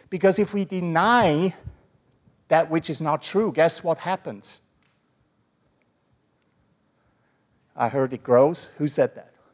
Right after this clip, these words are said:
It grows. Whatever we focus on grows, right? So if we keep denying, traditionally speaking,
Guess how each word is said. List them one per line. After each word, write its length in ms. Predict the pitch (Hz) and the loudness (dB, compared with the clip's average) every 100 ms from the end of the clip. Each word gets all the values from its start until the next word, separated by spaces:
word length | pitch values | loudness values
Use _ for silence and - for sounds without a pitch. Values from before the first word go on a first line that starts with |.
| _ _ _ _ _ _ _ _ _ _ _ | _ _ _ _ _ _ _ _ _ _ _
It 100 | 110 | -18
grows. 480 | - 117 104 - - _ | 0 0 0 -10 -20 _
Whatever 400 | 117 117 110 127 | -4 0 2 2
we 160 | 139 143 | -2 -6
focus 480 | - 120 117 131 127 | -4 -4 -4 -12 -12
on 160 | 117 | -14
grows, 460 | 110 139 117 - - | -10 -10 -10 -14 -14
right? 260 | 107 120 151 - - - | -6 -6 -6 -16 -20 -20
So 160 | - 165 | -6 -4
if 220 | 175 - | -4 -4
we 100 | 214 | -6
keep 480 | 202 - 233 247 - | -8 -6 -2 -2 -4
denying, 880 | 185 165 160 214 247 214 170 214 214 | -10 -2 0 2 2 4 2 0 -4
traditionally 640 | - 135 160 - 196 185 | -10 -10 -8 -6 -4 -4
speaking, 560 | 190 - 113 110 160 | -6 -8 -14 -8 -8